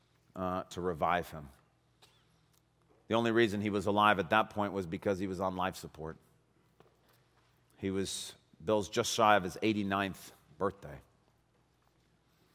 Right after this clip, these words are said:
Family saying, "Well, what do we do here? How long and to what extent should we extend life support and sort of these artificial means to keep his life going? Of course, we want our dad and husband and grandpa to be around, but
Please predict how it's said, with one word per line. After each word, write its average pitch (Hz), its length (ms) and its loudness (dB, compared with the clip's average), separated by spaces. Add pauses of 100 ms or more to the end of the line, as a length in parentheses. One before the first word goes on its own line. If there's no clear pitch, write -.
(100)
Family 104 300 -2
saying, 107 200 -4
"Well, 104 100 -2
what 110 140 2
do 113 60 -6
we 101 120 -4
do 101 200 -4
here? 87 240 -8 (1600)
How 117 240 2
long 117 420 4
and 104 100 -2
to 107 80 -4
what 110 180 6
extent 117 580 -2
should 92 180 -8
we 101 200 0
extend 104 560 0
life 101 280 2
support 98 460 -2
and 90 200 -4
sort 107 260 -2
of 92 100 -6
these 95 160 -2
artificial 107 500 0
means 101 460 -4
to 87 180 -8 (180)
keep - 220 -6
his 90 160 -6
life 92 240 0
going? 101 200 0 (280)
Of - 100 -12
course, 131 340 2
we 110 60 0
want 104 260 0
our 95 100 0
dad 101 360 6
and 90 140 -6 (180)
husband 104 400 -2
and 101 120 -4
grandpa 101 320 0
to 92 120 -10
be 95 140 -4
around, 95 440 0
but 87 140 -4